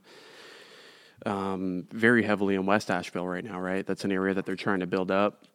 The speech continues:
and there are a lot of locals who have been there for twenty, thirty years who, <laughs> why are you drinking your water like that? <laughs> Twenty, thirty years who are maybe being asked to move out of the homes that, that they've been in for that long, so.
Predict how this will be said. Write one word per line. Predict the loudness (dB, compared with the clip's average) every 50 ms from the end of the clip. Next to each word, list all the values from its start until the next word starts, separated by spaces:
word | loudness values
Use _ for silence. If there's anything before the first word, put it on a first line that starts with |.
| -20 -12
and | -10 -6 -6 -4 -2 -2 -2 -2
there | 0 0 0
are | 0
a | 2
lot | 2 0 0
of | 0 -2
locals | 0 0 0 2 2 0 0 0 0
who | -2
have | -2 -2
been | 0 -2 0
there | 0 -2 -2
for | -4 -6
twenty, | -10 -6 -4 -2 -2 -2 -2
thirty | -2 -2 -2 -2 0 -2
years | -2 0 2 2 2 2 0 -2 -6 -6
who, | -2 -2 0 0 0 -2 -6 -10 -14 -20 -20
<laughs> | -20 _ -2 -2 -2 -2 -4 -12 -20 _ _ _ _ _ _ _ _
why | -4 0
are | 0
you | 0
drinking | 2 0 0 2 4 4
your | 4
water | 4 2 2 0 -2
like | -2 -4 -8
that? | -8 -8 -8 -8 -10 -12 _ _ _ -12 -4 -2
<laughs> | -2 -2 -2 -4 -4 -2 -2 -2 -2 -4 -10 2
Twenty, | 4 6 8 8 6
thirty | 6 6 4 4 4 4
years | 4 4 6 6 4 2 0
who | 0 -2
are | -2 0
maybe | 0 0 0 0 0 0
being | 0 0 -2 -2 -2 -2
asked | -2 -2 -2 -4 -6 -12 -10
to | -6 -4 -4 -2 -2 -2
move | -2 -2 -2 0
out | 0 0 0
of | 0 -2
the | -4 -4
homes | -2 -2 -2 0 -2 -2 -4 -4
that, | -2 -2 -2 -4 -6 -10 -14 -16 -16 -18 -18 -20
that | -12 -8
they've | -8 -8 -4
been | -2 -2 -2
in | -2 -2 -4
for | -6 -8 -8
that | -6 -6 -6 -6
long, | -6 -4 -4 -4 -4 -6 -10 -16
so. | -14 -12 -10 -10 -10 -10